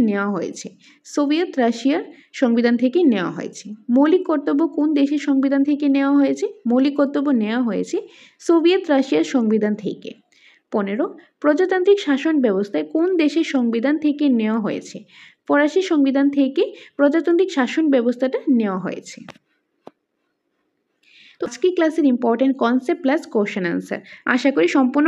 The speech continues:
ক্লাসটা তোমাদের ভালো লেগেছে, বুঝতে পেরেছো। যদি ভালো লেগে থাকে লাইক করে দিও, কমেন্ট করে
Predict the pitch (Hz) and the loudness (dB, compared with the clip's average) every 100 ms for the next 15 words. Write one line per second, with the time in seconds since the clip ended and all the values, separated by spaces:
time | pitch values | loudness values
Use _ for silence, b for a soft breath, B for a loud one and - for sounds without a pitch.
0 | 320 277 269 285 277 262 285 226 233 254 | 2 0 0 0 2 2 0 0 0 2
1 | 262 262 254 330 240 233 254 262 262 339 | 2 0 0 0 2 0 0 2 2 0
2 | 381 277 262 247 262 294 294 311 302 294 | 0 0 2 2 2 2 0 -2 -4 -4
3 | 403 B B B 269 269 269 302 294 - | -6 B B B 2 2 2 0 2 0
4 | 170 269 285 285 311 | 2 2 4 2 2